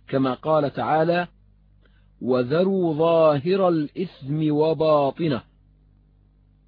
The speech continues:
فهذا القدر من الإحسان فيها واجب. وأما الإحسان في الصبر على المقدورات فأن يأتي بالصبر عليها على وجهه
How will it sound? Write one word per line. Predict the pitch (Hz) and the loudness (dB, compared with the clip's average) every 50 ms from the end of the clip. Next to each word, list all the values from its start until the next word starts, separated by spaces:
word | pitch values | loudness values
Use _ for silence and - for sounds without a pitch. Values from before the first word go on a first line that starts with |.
| _ _ _ _ _ _ _ _ _ _ _ _ _ _ _ _ _ _ _ | _ _ _ _ _ _ _ _ _ _ _ _ _ _ _ _ _ _ _
فهذا | _ - 120 143 180 208 214 202 175 180 | _ -8 -6 -2 2 2 2 2 2 0
القدر | 160 147 - - 190 185 151 160 | -2 -4 -4 -4 -4 -2 0 -2
من | 160 156 156 180 180 | -2 0 0 -2 -2
الإحسان | 165 151 - - - - - - 156 160 165 156 151 143 131 | -2 -4 -6 -10 -14 -16 -6 -4 -2 0 0 0 0 -2 -2
فيها | - - 156 160 151 135 - 143 139 139 135 | -4 -6 -10 -6 -6 -6 -4 -4 -4 -2 -2
واجب. | 127 123 127 123 117 107 101 123 127 120 113 101 85 60 - _ _ _ _ _ _ _ _ _ _ _ _ _ _ _ _ _ _ _ _ _ | -2 -2 -2 -2 -4 -4 -6 -8 -8 -6 -8 -8 -10 -12 -14 _ _ _ _ _ _ _ _ _ _ _ _ _ _ _ _ _ _ _ _ _
وأما | - 113 110 - 117 123 127 131 | -20 -16 -8 -4 -2 -2 0 -2
الإحسان | 131 123 127 - - - - 139 147 156 156 156 | -4 -6 -10 -12 -12 -8 -4 -2 -2 0 -2 -2
في | 127 156 | -4 -6
الصبر | 139 - - - 165 170 165 175 160 - _ _ _ _ _ _ _ _ - | -10 -10 -6 -6 -6 -4 -4 -6 -8 -8 _ _ _ _ _ _ _ _ -10
على | - 120 151 160 165 | -4 -2 0 0 0
المقدورات | 165 156 160 170 - - 143 160 165 156 160 165 151 127 107 - _ _ _ _ _ _ _ _ _ _ _ _ _ _ _ _ | 0 0 -4 -4 -6 -6 -8 -6 -4 -2 0 2 0 0 0 -4 _ _ _ _ _ _ _ _ _ _ _ _ _ _ _ _
فأن | _ - - 135 135 127 | _ -12 -6 -4 -2 0
يأتي | 131 151 185 - 156 - - 180 175 170 156 | 0 0 -2 -4 -6 -12 -8 -8 -6 -6 -6
بالصبر | 143 147 - - - - 185 175 151 165 170 | -8 -8 -12 -12 -4 -4 -4 -2 -2 -2 -2
عليها | 151 151 151 165 170 160 135 151 151 156 156 - _ _ _ _ _ _ _ | 0 0 0 0 0 0 0 -2 -2 -4 -6 -8 _ _ _ _ _ _ _
على | - - 135 151 170 165 156 | -8 -4 -2 0 2 4 4
وجهه | 151 160 156 147 131 143 160 151 143 147 147 147 | 4 2 0 0 -2 -4 -4 -2 -2 -4 -4 -6